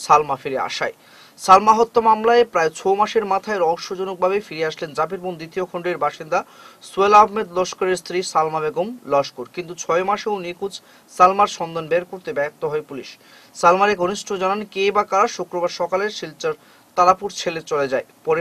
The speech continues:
সেখান থেকে সালমা সদর থানায় এসে উপস্থিত হন বলে পুলিশের বিষয়ে জানানো হয়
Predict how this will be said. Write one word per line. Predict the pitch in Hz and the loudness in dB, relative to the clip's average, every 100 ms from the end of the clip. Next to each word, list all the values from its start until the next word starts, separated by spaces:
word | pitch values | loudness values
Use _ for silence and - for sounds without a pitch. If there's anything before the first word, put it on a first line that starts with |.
| 165 | -2
সেখান | 190 202 196 | -6 -6 -6
থেকে | 202 208 | -8 -6
সালমা | 170 185 151 - | -4 -4 -6 -6
সদর | 156 151 | -6 -6
থানায় | 185 196 | -8 -8
এসে | 147 135 | -10 -12
উপস্থিত | 147 - 131 | -16 -18 -14
হন | 175 202 | -14 -10
বলে | 135 120 - _ _ - _ | -10 -10 -12 _ _ -20 _
পুলিশের | 185 220 233 - - 185 156 156 | -6 -4 -4 -6 -2 -4 -4 -10
বিষয়ে | 175 - 180 127 - _ _ _ - - - - - - _ 117 | -8 -6 -6 -6 -10 _ _ _ -20 -20 -20 -20 -20 -20 _ -2
জানানো | 156 165 160 | -2 -2 2
হয় | 170 | 4